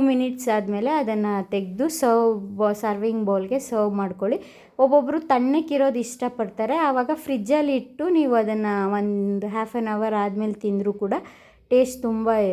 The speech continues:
ಚೆನ್ನಾಗಿರುತ್ತೆ. ನೋಡ್ತಾ ಇರ್ಬೋದು ಕಲರ್ ಎಷ್ಟು ಚೆನ್ನಾಗಿದೆ ಅಂತ, ಸೇಮ್ ರೆಸ್ಟೋರೆಂಟಲ್ಲಿ ಇದ್ದ ಹಂಗೆ ಇತ್ತು ಟೇಸ್ಟು. ನೀವು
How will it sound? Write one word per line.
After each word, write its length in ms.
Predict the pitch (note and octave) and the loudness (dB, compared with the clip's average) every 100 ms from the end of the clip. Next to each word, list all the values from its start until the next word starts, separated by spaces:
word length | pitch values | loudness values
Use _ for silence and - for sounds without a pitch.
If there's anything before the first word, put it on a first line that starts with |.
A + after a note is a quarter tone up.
| F3+ | -2
ಚೆನ್ನಾಗಿರುತ್ತೆ. 640 | A#3 G3+ G#3+ G3+ F3+ F3+ A3+ | -4 -4 -2 -2 -4 -6 -6
ನೋಡ್ತಾ 320 | A3+ A3 A3 A3+ | -4 -4 -2 -2
ಇರ್ಬೋದು 300 | G3+ G3+ - | -2 -4 -2
ಕಲರ್ 380 | G3 G3+ G#3+ | 0 2 0
ಎಷ್ಟು 340 | G3+ G3+ - G3+ | -2 -4 -12 -16
ಚೆನ್ನಾಗಿದೆ 460 | - G3+ G3+ G3 G3+ | -8 -4 -4 -4 -4
ಅಂತ, 160 | A3 B3+ | -4 -4
ಸೇಮ್ 280 | B3 G#3+ G#3+ | 0 0 0
ರೆಸ್ಟೋರೆಂಟಲ್ಲಿ 920 | F#3+ F#3 - A#3+ A#3+ A3+ A3 A3 G#3 | -2 -4 -6 -2 0 0 -2 -4 -4
ಇದ್ದ 180 | F#3+ F#3+ G3+ | -4 -4 -4
ಹಂಗೆ 380 | G3+ G3 G#3 A3+ | -2 -2 0 0
ಇತ್ತು 240 | G#3 - G#3+ G#3 | 0 -2 -4 -4
ಟೇಸ್ಟು. 480 | G3+ G#3 - C#4 E4+ - - - - - _ | -4 -6 -6 -4 -4 -6 -20 -20 -20 -20 _
ನೀವು 240 | A#3 B3 | 0 2